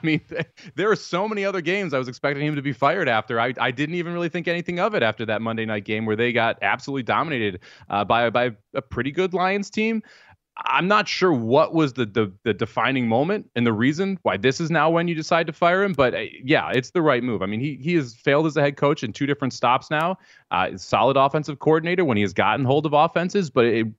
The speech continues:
he's clearly not the guy at the top that you want. Uh, I am surprised Mark Davis willing to pay him off for the four years 'cause he is notoriously cash poor right now, uh, from everything that you've heard. And so the fact that he wants to pay him off was,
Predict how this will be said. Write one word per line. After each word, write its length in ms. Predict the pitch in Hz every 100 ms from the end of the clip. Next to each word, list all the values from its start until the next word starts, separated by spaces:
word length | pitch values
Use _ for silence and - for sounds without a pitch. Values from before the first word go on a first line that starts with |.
| _ _ -
he's 140 | 135
clearly 320 | - 202 220 160
not 220 | 147 135
the 60 |
guy 200 | 117 123
at 100 | 127
the 80 | 113
top 320 | - 113 117
that 200 | 101 -
you 100 | 117
want. 320 | 101 110 101 - - - -
Uh, 220 | 107 101 101
I 140 | 117
am 120 | 147 208
surprised 400 | - - 147 147
Mark 200 | 131 127
Davis 240 | 139 107
willing 160 | 127 117
to 40 |
pay 140 | 123
him 120 | 113 104
off 180 | 95
for 80 | 95
the 60 | 87
four 200 | - 95
years 220 | 92 87
'cause 120 | 101
he 120 | 151
is 260 | 156 123 - - _ _ -
notoriously 840 | 135 139 147 - 208 240 220 220
cash 320 | 214 202 196
poor 220 | - 226 226
right 220 | 233 226
now, 320 | 226 233 233
uh, 240 | 170 160
from 180 | - 180
everything 280 | 180 185 190
that 100 | 180
you've 180 | 175 165
heard. 300 | 185 214 190
And 100 | 139
so 140 | 151
the 160 | 127 113
fact 240 | 143 151
that 100 | 131
he 60 | 135
wants 240 | 131 123
to 80 | -
pay 160 | 123 117
him 120 | 107
off 200 | 104 107
was, 180 | 95